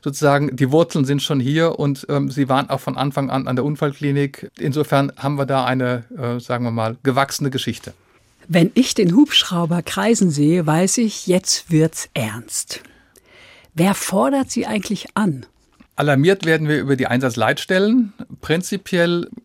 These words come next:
Speaker 1: kann natürlich jeder einen Notarzt oder meldet, macht jetzt den Notruf ab und der Disponent in den Leitstellen erfragt das Meldebild und es gibt einen sogenannten Einsatzkatalog für Notärzte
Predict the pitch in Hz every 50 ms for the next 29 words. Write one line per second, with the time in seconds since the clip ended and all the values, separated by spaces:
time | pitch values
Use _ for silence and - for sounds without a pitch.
0 | - - _ _ - - 151 151 151 147 143 - 151 143 147 135 - - - 127
1 | 117 139 156 156 156 - 131 127 123 117 117 135 - 160 160 170 165 - - 139
2 | 139 131 127 131 131 135 143 120 - 139 131 - - 143 127 - - 131 120 131
3 | 135 - - - 175 - - 175 190 202 - - - - - - - _ - 147
4 | 135 - 135 127 127 123 - 117 120 113 160 151 - - 156 135 135 147 175 185
5 | - 160 147 135 123 120 135 151 - - - 170 165 160 165 170 - - - -
6 | - 123 - - - 135 127 139 139 - - 123 117 - 123 117 120 143 170 175
7 | 185 180 208 196 196 180 156 135 - - - - - 127 123 117 135 127 127 117
8 | 120 117 - 120 131 143 147 175 175 - - - 185 175 - 170 165 165 170 165
9 | - - 139 113 113 117 139 143 - 85 165 185 185 - - - 208 226 247